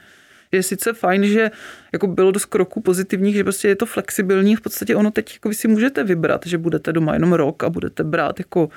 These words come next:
vyšší ten příspěvek a, a,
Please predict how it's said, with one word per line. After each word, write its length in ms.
vyšší 340
ten 160
příspěvek 760
a, 260
a, 440